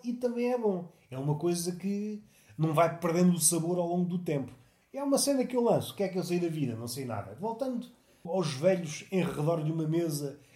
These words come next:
e o facto de eu observar durante, sei lá, há meses que eu observo esses velhos, sem eles saberem.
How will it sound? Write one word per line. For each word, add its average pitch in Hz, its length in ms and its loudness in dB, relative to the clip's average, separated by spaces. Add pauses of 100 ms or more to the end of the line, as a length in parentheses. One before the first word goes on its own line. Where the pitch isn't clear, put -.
e 101 140 -14
o 107 60 -8
facto 117 400 -2
de 127 80 -6
eu 135 100 -2
observar 120 640 -4
durante, 120 420 -6
sei - 220 -8
lá, 104 360 -4 (300)
há 120 100 0
meses 160 440 4
que - 120 -6
eu 165 60 2
observo 160 460 -2
esses 160 200 -4
velhos, 147 460 -6
sem - 180 -14
eles 123 180 -10
saberem. 165 600 0